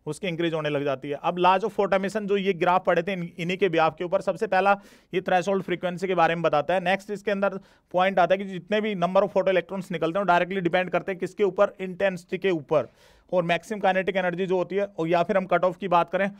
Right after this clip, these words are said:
वो भी किसके ऊपर डिपेंड करती है? फ्रीक्वेंसी। लेकिन साथ के साथ वो इंडिपेंडेंट है किसके ऊपर? इंटेंसिटी के ऊपर। और ये एक इंस्टेंटेनियस प्रोसेस होता है, इसके अंदर कोई टाइम लैग नहीं होता, almost ten to power minus nine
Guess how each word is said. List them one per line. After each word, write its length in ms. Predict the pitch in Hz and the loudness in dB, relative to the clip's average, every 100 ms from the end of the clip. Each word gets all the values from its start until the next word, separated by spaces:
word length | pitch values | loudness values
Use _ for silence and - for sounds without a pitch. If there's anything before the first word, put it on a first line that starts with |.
| - _ - | -18 _ -12
वो 200 | 139 185 | -2 0
भी 140 | 190 202 | 0 -4
किसके 320 | 202 196 208 | -6 -4 -2
ऊपर 140 | 196 | 0
डिपेंड 300 | 185 185 185 | 0 2 2
करती 180 | 175 175 | 0 -2
है? 60 | 190 | -4
फ्रीक्वेंसी। 460 | 175 180 180 180 | -6 -4 -4 -2
लेकिन 340 | 196 180 190 208 | 0 0 -2 -4
साथ 200 | 185 185 | 0 -2
के 140 | - | 0
साथ 120 | 190 | 0
वो 140 | 196 190 | 0 0
इंडिपेंडेंट 540 | 175 175 185 185 185 | 0 0 0 -2 -4
है 60 | 175 | -4
किसके 260 | 160 - | -6 -4
ऊपर? 200 | 185 196 | -2 0
इंटेंसिटी 540 | 180 151 165 160 - 185 | -2 0 0 0 -6 -6
के 80 | 185 | -6
ऊपर। 340 | 180 214 202 - _ _ | 0 0 0 -10 _ _
और 140 | - 180 | -6 0
ये 120 | 202 | 2
एक 100 | 190 | 2
इंस्टेंटेनियस 600 | 180 - 190 185 190 175 | -2 -4 -2 -2 -2 -4
प्रोसेस 320 | 170 175 185 | -2 -2 -2
होता 200 | 180 185 | -4 0
है, 80 | 196 | 0
इसके 160 | 185 196 | 0 -4
अंदर 160 | 202 | -4
कोई 220 | - 190 | 0 0
टाइम 240 | 185 175 175 | 2 2 2
लैग 180 | 175 165 | 0 -2
नहीं 120 | 175 | -4
होता, 260 | 175 190 - | -2 -2 2
almost 420 | 170 185 196 202 | 2 4 2 2
ten 200 | 202 185 | 2 2
to 80 | 185 | 2
power 120 | 185 | 0
minus 320 | 175 175 180 185 | 0 -2 -4 -6
nine 240 | 175 | -6